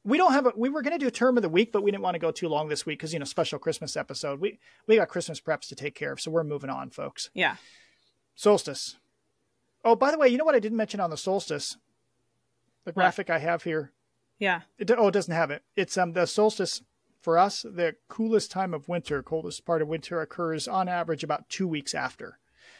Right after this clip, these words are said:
Speaker 1: So right around January first is the coldest time of the year for us. It's a little earlier than back on the east, in the eastern U S A. It runs a little
Speaker 2: Mm-hmm.
Speaker 1: bit later there. Their coldest time of year is, like, the end of January.
Speaker 2: Gotcha. Yeah.
Speaker 1: Okay. Um, okay, we got Christmas pictures, folks.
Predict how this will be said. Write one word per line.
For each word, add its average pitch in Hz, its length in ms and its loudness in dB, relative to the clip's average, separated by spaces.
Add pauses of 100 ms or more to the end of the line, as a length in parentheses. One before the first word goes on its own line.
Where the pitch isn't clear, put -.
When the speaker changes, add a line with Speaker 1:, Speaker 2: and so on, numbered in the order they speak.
(120)
Speaker 1:
So - 280 0
right 170 180 4
around 160 180 -2
January 151 380 -4
first 135 320 -8
is 139 80 -8
the 147 80 -12
coldest 143 340 -6
time 135 200 -8
of 131 60 -12
the 135 60 -12
year 139 160 -10
for 139 220 -10
us. 131 140 -8
It's 131 120 -6
a 175 40 -6
little 196 200 4
earlier 170 380 2
than 143 140 -6
back 139 240 -4
on 139 80 -8
the 131 120 -12
east, 139 440 -8
in 147 80 -10
the 143 120 -8
eastern 139 300 -10
U - 140 -8
S - 160 -6
A. 147 80 -6
It - 240 -10
runs 156 240 -2
a - 20 -2
little 151 160 2
Speaker 2:
Mm-hmm. 180 80 -2
Speaker 1:
bit 170 60 -4
later 131 200 -4
there. 131 200 -6
Their 170 180 -2
coldest 156 380 2
time 156 180 -2
of 139 100 -4
year 135 280 -4
is, 127 160 -8
like, 151 180 -4
the 143 140 -6
end 131 100 -8
of 123 80 -14
January. - 640 -10 (680)
Speaker 2:
Gotcha. 175 380 0 (380)
Yeah. 175 160 -2
Speaker 1:
Okay. 135 300 -2
Um, 143 680 0 (320)
okay, 240 300 6
we 185 140 -4
got 214 220 4
Christmas 254 340 -2
pictures, 196 380 -2
folks. - 520 0